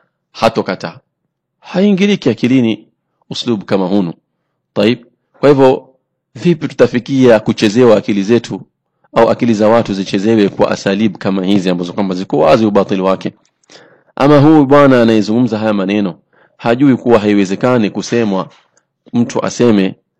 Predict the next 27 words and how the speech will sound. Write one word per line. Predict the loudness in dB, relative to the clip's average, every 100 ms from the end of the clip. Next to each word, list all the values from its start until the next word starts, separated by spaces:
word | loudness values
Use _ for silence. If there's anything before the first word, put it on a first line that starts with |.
| _ _ -10
mtu | -2 -2
aseme, | 0 -2 0
"Kuntu | -2 -2 -4 -4
a'lamu | -2 0 0 -2 -4 -10 _ _ _ _
thumma | -6 -2 -2
dhanantu." | 0 -2 -4 -8 -16 _ -20 _ _
Hadha | -8 -6 -4
la | -2
yumkin. | -4 -4 -12 _ _ _
Lakini | -4 -2 0 0
sahih | -2 -4 -4 -6 -8
ni | -8
mtu | -6
aseme, | -4 -4 -4
"Kuntu | -4 -4 -2 -4 -6
adhunnu | -6 -2 -2 -2 -4
thumma | -4 -4 -4
alimtu." | -2 -2 -4 -8 -14 _ _ _ _ _ _
Nilikuwa | -12 -4 -4
nikidhania | -2 -2 0 -2 -6
kisha | -8 -6
nikajua | -4 -2 0
uhakika, | 0 0 -4 -4 -4
lakini | -2 2
hawa | 4 6
walijua | 6 4 4 4 4
kwanza, | 4 2